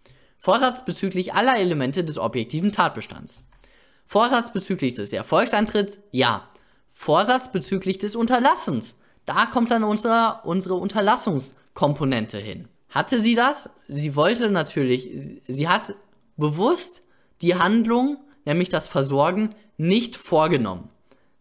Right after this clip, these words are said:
Das heißt, sie hatte auch Vorsatz bezüglich des Unterlassens. Was das alles bedeutet, wie gesagt, das besprechen wir alles nochmal genauer. Es geht wirklich um das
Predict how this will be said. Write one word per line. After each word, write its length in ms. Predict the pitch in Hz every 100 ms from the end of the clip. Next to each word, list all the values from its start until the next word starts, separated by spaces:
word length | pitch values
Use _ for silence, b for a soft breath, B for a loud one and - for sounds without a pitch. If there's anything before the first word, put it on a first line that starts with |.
| _ _
Das 220 | 131 -
heißt, 280 | 147 175 233
sie 100 | 151
hatte 160 | 135 135
auch 140 | 120
Vorsatz 640 | - 139 170 190 190 - b b _
bezüglich 680 | 135 - 139 135 139 135 - b -
des 140 | 131
Unterlassens. 760 | 127 123 113 101 - - - _ _ b b b b -
Was 160 | 151
das 180 | 214 202
alles 260 | 156 180 180
bedeutet, 500 | 170 160 147 175 160
wie 220 | 196 202
gesagt, 440 | 170 151 143 -
das 200 | 131 -
besprechen 640 | - 147 151 151 - 202 196
wir 100 | 139
alles 200 | 185 196
nochmal 220 | 180 165
genauer. 360 | 151 135 127
Es 120 | 117 -
geht 240 | 180 180
wirklich 320 | 175 185 175
um 120 | 151
das 180 | 143 143